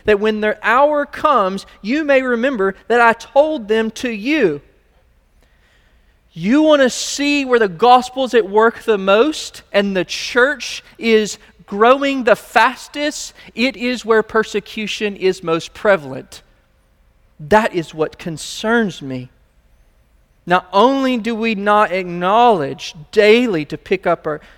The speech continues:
to deny ourselves and pick up our cross, we have a culture that is,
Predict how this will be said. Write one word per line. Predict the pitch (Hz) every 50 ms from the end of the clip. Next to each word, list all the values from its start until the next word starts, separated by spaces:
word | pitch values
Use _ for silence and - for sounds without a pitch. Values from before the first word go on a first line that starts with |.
| _ _
to | - 190
deny | 165 170 170 170 170 170
ourselves | 170 160 - 185 165 147 151
and | 147 -
pick | - 165 - 165
up | 151 -
our | 151 147
cross, | - - - 156 139 139 147 139 - - - - - _ _ _ _ _ _ _ _ _ _ _ _ _ _ _ _ _ _ _ _ _ _ _ _ _ _ _ _ _ _ _ _ _ _ _ _ _ _ _ _ _ _ _ - _ _ _
we | - 190 208 190 - -
have | 180 180 180 180 180 175 165 -
a | 156 156
culture | 156 - - 190 185 185 - - - 160 151 151 147 143 - _ _ _ -
that | 156 160 135 - 156
is, | 160 151 151 151 147 147 147 147 - - - -